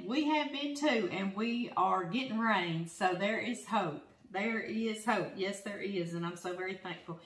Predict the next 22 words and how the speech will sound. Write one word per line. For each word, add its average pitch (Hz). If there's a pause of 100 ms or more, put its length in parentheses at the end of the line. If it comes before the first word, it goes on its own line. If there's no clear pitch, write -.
(300)
And 220
so 233
I 220
thought, 277
if -
you 220
don't 269
have 277
it 185
yet, 208
I'm 208
just -
gonna 247
share 220
it 170
with 170
you. 180
It's 170
nice 190
and 196
rainy 185
outside. 160